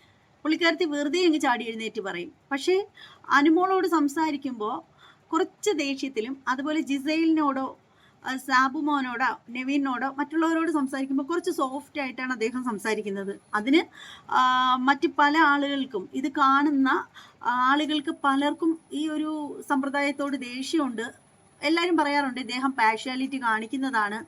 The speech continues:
അനുമോളോട് എന്തോ വൈരാഗ്യമുണ്ട്, അനുമോളെ ഈ ഒരു സീസണിൽ നിന്നും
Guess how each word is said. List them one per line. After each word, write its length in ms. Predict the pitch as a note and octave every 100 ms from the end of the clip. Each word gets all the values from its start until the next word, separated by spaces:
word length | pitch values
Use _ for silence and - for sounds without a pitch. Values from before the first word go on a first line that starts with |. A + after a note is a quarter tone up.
| _ - - B3
അനുമോളോട് 560 | C4+ C#4+ D#4 D4 D4
എന്തോ 380 | D4+ A#3 A#3+ D4
വൈരാഗ്യമുണ്ട്, 800 | D#4 B3+ A#3 B3 A#3+ C4 G#3+ G3 D4+ - - -
അനുമോളെ 480 | B3 D4 D#4 D#4 D#4
ഈ 240 | D4 C#4+
ഒരു 200 | D4 D4
സീസണിൽ 580 | C#4 B3+ B3 C4+ C#4 D4
നിന്നും 280 | C4+ A#3